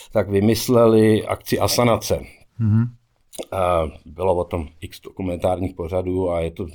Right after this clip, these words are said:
Speaker 1: je to strašně malinký, je to zanedbatelný, já nevím, kolik lidí odešlo na Asanaci, asi dvě stě šedesát něco.
Speaker 2: Mhm.
Speaker 1: Abych nekecal, to může říct za slovo někdo. Včetně dětí a tak, jako jo. A,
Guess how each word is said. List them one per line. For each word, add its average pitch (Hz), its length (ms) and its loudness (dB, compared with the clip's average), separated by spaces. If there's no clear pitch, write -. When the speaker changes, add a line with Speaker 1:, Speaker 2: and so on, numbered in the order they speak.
Speaker 1:
je 107 140 -2
to 156 100 2
strašně 143 360 2
malinký, 110 560 2
je 107 100 0
to 113 140 2
zanedbatelný, 101 760 0
já 98 100 0
nevím, 104 180 -2
kolik 107 240 -2
lidí 98 300 -4
odešlo 98 340 -2
na 98 100 -2
Asanaci, 90 540 -8
asi - 180 -12
dvě 87 180 -6
stě - 340 -16
šedesát - 520 -10
něco. 85 300 -12
Speaker 2:
Mhm. 110 240 2
Speaker 1:
Abych 101 180 0
nekecal, 98 440 -2
to 78 200 -16
může 78 320 -16
říct 80 120 -16
za 78 100 -12
slovo 82 240 -12
někdo. 82 140 -12
Včetně 92 360 -4
dětí 85 560 -6
a 76 60 -10
tak, 80 320 -10
jako 85 260 -18
jo. 85 200 -10
A, 90 280 -4